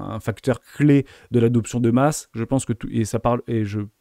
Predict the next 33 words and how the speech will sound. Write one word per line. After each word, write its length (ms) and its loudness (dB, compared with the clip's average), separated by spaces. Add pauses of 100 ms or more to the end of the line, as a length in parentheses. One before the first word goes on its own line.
parle 260 2
pas 180 0
uniquement 540 0
de, 140 -2
de, 280 -4
des 160 -8
technologies 480 -2
de 100 -2
layer 280 -2
un, 180 -2
layer 260 0
deux, 140 0
et 60 -2
cetera. 340 -4 (300)
Je 80 -20
pense 160 -2
que 80 0
ça 120 0
ira 180 2
beaucoup 340 2
plus 160 -2
loin, 240 2
notamment 300 -2
dans 100 -2
les, 120 -2
dans 260 -4
les 80 -2
ruptures 320 -6
technologiques 480 -6
des 140 0
N 120 0
F 120 -18
T, 200 -4